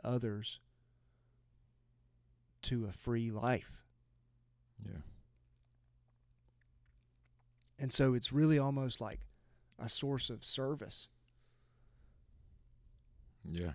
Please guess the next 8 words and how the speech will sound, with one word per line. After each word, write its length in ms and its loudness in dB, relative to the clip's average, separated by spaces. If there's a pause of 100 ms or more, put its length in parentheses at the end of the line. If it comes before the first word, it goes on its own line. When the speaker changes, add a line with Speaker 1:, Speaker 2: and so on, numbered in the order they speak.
(160)
Speaker 1:
Self-control. 840 -2 (220)
Speaker 2:
for 120 -10
sure. 300 -6 (2750)
For 100 -12
sure. 280 -8 (880)
'Cause, 260 -4 (560)
yeah. 260 -2 (2500)
Yeah. 200 -8